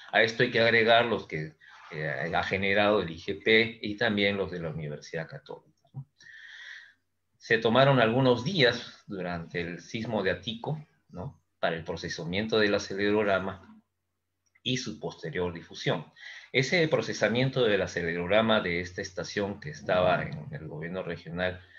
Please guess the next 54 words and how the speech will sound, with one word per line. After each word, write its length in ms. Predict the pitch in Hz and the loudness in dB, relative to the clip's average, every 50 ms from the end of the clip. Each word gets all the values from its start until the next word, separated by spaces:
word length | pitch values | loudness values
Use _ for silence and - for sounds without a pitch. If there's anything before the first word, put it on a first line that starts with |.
| - - - _ _ - | -20 -20 -20 _ _ -10
de 100 | 80 80 | -8 -4
Moquegua, 560 | 87 98 98 - 107 101 95 95 104 107 - - | -4 -4 -4 0 2 2 4 4 2 2 2 -2
eh, 100 | 87 80 | -10 -10
se 200 | - - 92 90 | -6 -4 -4 -2
realizó 540 | 92 92 90 90 87 - - 143 139 127 107 | -2 -2 -2 -2 -4 0 4 6 6 6 6
en 160 | 92 87 85 | 4 0 -4
el 120 | 80 80 | -8 -8
sismid, 520 | - - - 78 76 78 85 82 76 73 76 | -10 -10 -12 -12 -10 -8 -8 -8 -8 -6 -4
¿no? 140 | 98 131 143 | -2 0 0
Y 80 | 131 | 0
se 140 | - 104 98 | 0 0 0
realizó, 460 | 95 95 90 95 95 - 131 131 120 | 2 2 0 0 0 2 4 4 4
pues, 160 | 110 120 - | 4 0 -2
con 260 | - - 95 95 95 104 | -2 -6 -6 -4 -2 0
un 140 | 110 110 | 0 2
equipo 640 | 107 104 107 - 107 98 - - 110 113 113 117 - 139 139 139 - - - - | 0 0 -2 -6 -8 -8 -2 2 2 2 2 0 -6 -8 -6 -6 -4 -4 -6 -4
que, 260 | 104 95 98 101 101 - | 0 0 0 0 0 -2
pues, 160 | 104 90 90 | -4 -4 -2
para 260 | - 85 78 73 78 | -4 -4 -4 -4 -6
su 140 | - - 90 | -6 -6 -6
momento, 560 | 87 82 87 92 98 98 104 101 98 87 - | -6 -6 -4 -2 -2 -2 -2 -2 -4 -4 -4
pues, 200 | 87 90 87 - | -4 -6 -6 -6
era 300 | 80 80 85 92 87 95 | -8 -4 -2 0 0 2
moderno, 540 | 104 101 104 104 107 110 110 107 117 113 113 | 2 4 4 4 6 4 4 4 2 0 0
pero 180 | 107 87 85 | -2 -2 -2
ya, 260 | 87 92 98 98 - - | 2 4 4 4 4 2
pues, 220 | 101 95 - - | -6 -6 -6 -8
en 100 | - - | -12 -10
la 120 | 78 78 | -8 -6
época, 420 | 82 85 - - 87 - - 80 78 | -6 -8 -6 -8 -8 -8 -8 -10 -8
pues, 240 | - 87 85 - - - - - - - - - - _ _ | -8 -8 -10 -10 -14 -20 -20 -18 -18 -18 -20 -20 -20 _ _
de 120 | - - - | -16 -14 -14
lo, 160 | - - - | -12 -14 -12
del 180 | 78 82 82 85 | -8 -8 -4 -4
año 260 | 87 90 95 95 90 | -2 -2 -2 -4 -4
dos 200 | 82 82 85 80 | -4 -6 -6 -6
mil, 440 | 95 98 104 107 110 107 104 92 90 - _ _ _ | -6 -4 -2 0 0 0 -2 -4 -6 -12 _ _ _
¿no? 240 | 90 85 82 82 82 | -10 -8 -8 -8 -4
Ya 140 | 87 95 98 | -2 0 0
no 180 | 104 113 113 107 | 4 4 4 6
lo 200 | 104 98 101 101 | 6 6 6 6
es 260 | 110 113 113 113 - | 6 4 4 2 -4
y 80 | 85 | -6
ya 100 | 82 95 | -4 -4
estaba, 440 | 90 - - - 98 95 95 90 85 | -4 -4 0 2 4 6 6 4 2
pues, 200 | - 95 87 - | 0 -6 -8 -6
también 260 | - 82 80 85 87 | -8 -6 -6 -6 -8
con 220 | - - 85 85 82 | -8 -8 -8 -8 -2
fallas, 540 | - 95 95 98 98 95 92 92 87 80 78 | 2 4 6 6 6 4 4 2 -2 -4 -6
deficiencias, 720 | 80 - 87 85 - - 110 107 107 107 104 107 101 - | -14 -16 -16 -16 -12 -6 0 0 0 0 2 -2 -4 -2
pero 200 | - 95 87 87 | -2 -4 0 2
ahí 120 | 95 101 104 | 2 2 2
los 160 | 101 98 95 | 2 0 -2
expertos, 680 | 92 87 - - 110 104 104 - - 101 - - _ | -4 -8 -2 0 0 0 2 0 -6 -6 -6 -8 _